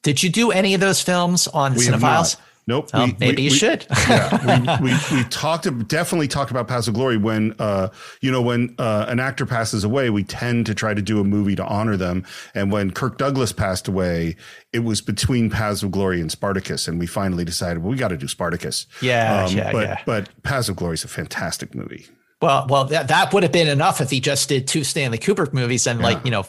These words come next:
Speaker 1: the, the Star Trek episodes. But he also did, he also did the score for the original Roots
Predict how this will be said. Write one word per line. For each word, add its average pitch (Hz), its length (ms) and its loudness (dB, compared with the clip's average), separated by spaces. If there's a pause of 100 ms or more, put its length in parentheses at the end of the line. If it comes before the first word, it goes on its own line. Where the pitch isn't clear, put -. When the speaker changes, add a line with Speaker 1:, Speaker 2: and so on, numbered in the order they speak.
(140)
Speaker 1:
the, 120 100 0
the 120 180 -2
Star 131 260 2
Trek 131 200 0
episodes. 117 340 0
But 120 160 0
he 117 80 2
also 175 320 4
did, 131 360 2 (420)
he - 100 -2
also 147 240 2
did 147 160 -2
the 135 60 -2
score 175 360 2
for 147 200 -4
the 120 160 0
original 139 760 0
Roots 139 640 2